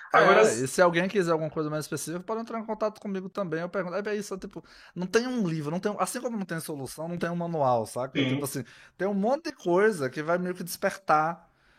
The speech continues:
Speaker 2: sabe? Tem um monte de curso, tem um monte de formação, tem um monte de processo, sabe? Eu já fiz uns processos de teatro que são espetaculares, assim, que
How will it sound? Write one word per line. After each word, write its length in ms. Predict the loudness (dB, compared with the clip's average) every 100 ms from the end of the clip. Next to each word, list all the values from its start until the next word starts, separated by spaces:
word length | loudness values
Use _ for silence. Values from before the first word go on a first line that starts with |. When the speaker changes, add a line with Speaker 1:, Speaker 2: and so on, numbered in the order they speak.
| _
Speaker 2:
sabe? 440 | -6 -4 -4 -4
Tem 120 | -8 -8
um 40 |
monte 240 | -8 -8
de 80 | -10
curso, 480 | -10 -8 -6 -8 -6
tem 100 | -6
um 40 |
monte 180 | -6 -8
de 60 | -8
formação, 440 | -6 -4 -4 -6
tem 120 | -8 -8
um 40 |
monte 140 | -8
de 80 | -10
processo, 880 | -8 -8 -6 -2 0 -2 -4 -10 -10 -14
sabe? 380 | -12 -12 -10
Eu 40 | -8
já 100 | -8
fiz 140 | -10
uns 140 | -12 -10
processos 480 | -10 -6 -8 -8
de 80 | -14
teatro 440 | -4 0 0 0 -8
que 80 | -14
são 120 | -14
espetaculares, 760 | -12 -12 -10 -6 -2 -2 -2 -6
assim, 260 | -10 -14
que 140 | -16